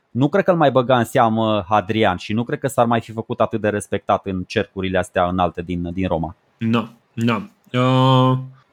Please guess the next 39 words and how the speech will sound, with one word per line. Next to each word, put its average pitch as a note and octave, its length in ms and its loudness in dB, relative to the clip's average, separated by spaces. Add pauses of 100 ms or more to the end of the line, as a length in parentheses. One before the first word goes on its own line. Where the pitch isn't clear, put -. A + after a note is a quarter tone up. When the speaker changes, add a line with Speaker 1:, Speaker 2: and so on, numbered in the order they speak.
Speaker 2:
<sighs> C#3 960 0
da, D#3+ 220 -2
zi, E3+ 140 0
zi, - 440 -2
zi. C3+ 180 -4
Speaker 1:
Și, D#3 200 0 (200)
și E3 180 -2
încet, A3+ 280 2
încet, A#3 460 0 (260)
uh, E3 280 4
omul G#3+ 460 4
urcă. C3+ 580 2
D-, C3 60 -12
cum D#3+ 200 0
ai F3+ 100 4
spus G#3 200 -2
și G3+ 100 -2
tu, G3 220 2
că C3+ 140 -2
noi C#3 220 2
discutam D#3 480 0
înainte D3 320 2
să C#3 100 -2
înceapă C3 300 2
episodul, B2+ 420 -4
bă, G3+ 100 0
dar D#3 140 2
nu G3 100 0
prea G#3+ 180 2
știm G3+ 260 -2
nimic F3+ 300 2
despre B2+ 340 0
copilăria A#2 600 2
lui C#3+ 100 2
ăsta, C3+ 220 0
despre A2 280 -2
tinerețea A#2 540 2
lui D3 80 2
ăsta. C3+ 300 0